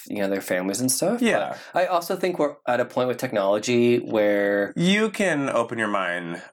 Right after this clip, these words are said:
Speaker 2: a lot of different ways at this point, if
Speaker 1: There's,
Speaker 2: you choose
Speaker 1: you know,
Speaker 2: to.
Speaker 1: it, it's hard to do it, but I,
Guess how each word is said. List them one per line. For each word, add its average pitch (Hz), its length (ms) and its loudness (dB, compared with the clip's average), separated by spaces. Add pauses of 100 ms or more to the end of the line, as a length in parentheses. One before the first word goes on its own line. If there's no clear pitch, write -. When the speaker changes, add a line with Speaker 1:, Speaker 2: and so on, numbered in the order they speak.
(240)
Speaker 2:
a 113 80 4
lot 110 260 0
of 98 80 -4
different 92 300 -6
ways 82 200 -4
at 82 80 -4
this 80 140 -4
point, - 360 -6
if - 40 -4
Speaker 1:
There's, 170 340 0
Speaker 2:
you 160 120 -2
choose - 180 -2
Speaker 1:
you 190 60 0
know, 147 560 0
Speaker 2:
to. - 40 -2
Speaker 1:
it, 160 160 -4
it's 196 260 -2
hard 165 480 0
to 170 100 -2
do 135 340 2
it, 143 380 2
but 123 120 0
I, 131 180 2